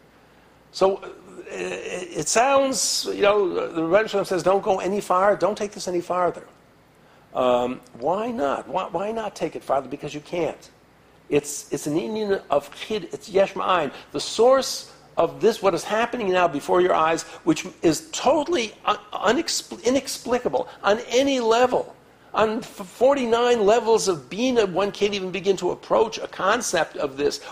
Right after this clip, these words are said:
Why, how, what, what does it mean? It is in, un-, not approachable. Al pi seichel. It's beyond that. It's a darga of understanding, which is, for Moshe Rabbeinu was the highest level of seichel that we can possibly imagine.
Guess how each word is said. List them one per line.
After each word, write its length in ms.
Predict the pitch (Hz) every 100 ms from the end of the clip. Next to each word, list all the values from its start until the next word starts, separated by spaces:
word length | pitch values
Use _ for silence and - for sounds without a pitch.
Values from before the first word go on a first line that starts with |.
| -
Why, 320 | 147 185 190
how, 260 | - 104 170
what, 340 | 156 180 -
what 140 | 156
does 160 | 165 139
it 140 | 151
mean? 260 | 165 165 143 - -
It 120 | 180
is 100 | 185
in, 160 | 226 220 -
un-, 280 | 202 208 185
not 200 | 202 208
approachable. 800 | - - 240 - - 131 - - _ _ _ _ _ -
Al 240 | 180 220 226
pi 340 | - 208 196
seichel. 680 | - - 196 208 180 101 - - -
It's 100 | 143
beyond 560 | 165 208 247 285 277
that. 300 | 170 - - - - -
It's 160 | 160
a 160 | 185 165
darga 720 | 180 233 294 294 294 247 -
of 420 | 160 160 147 -
understanding, 640 | 175 185 - 208 185 185 160
which 200 | - 151
is, 80 | - -
for 200 | - 139
Moshe 320 | 143 220 214
Rabbeinu 280 | 185 190 160
was 100 | 135
the 60 | 139
highest 420 | 196 302 247 202
level 240 | 160 143
of 80 | 135
seichel 300 | - 170 -
that 120 | 151
we 80 | -
can 140 | 143
possibly 400 | - 220 - 233
imagine. 540 | 147 135 139 160 -